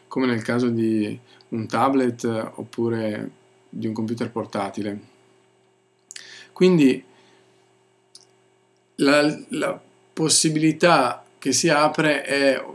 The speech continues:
uno spazio di anarchia potenziale, una perdita del controllo, e questa è vissuta spesso dall'insegnante come una minaccia rispetto alla propria autorità.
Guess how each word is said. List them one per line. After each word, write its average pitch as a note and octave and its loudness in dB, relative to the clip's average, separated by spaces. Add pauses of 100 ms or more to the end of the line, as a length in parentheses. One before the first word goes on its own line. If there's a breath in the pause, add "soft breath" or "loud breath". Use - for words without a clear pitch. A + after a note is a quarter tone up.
(220)
uno B2 -2
spazio D#3 0
di B2+ 2
anarchia B2 2
potenziale, G#2+ -4
una A2 -6
perdita D#3 0
del A2+ -4
controllo, G#2+ -6 (320 loud breath)
e C#3+ -4
questa G#3+ 4
è B2+ 4
vissuta B2+ 0 (180 loud breath)
spesso C3+ -4
dall'insegnante B2+ 0
come B2 -2 (680 soft breath)
una B2+ 0
minaccia B2 0
rispetto A#2 -2
alla A2+ -2
propria A2+ -6
autorità. G#2 -6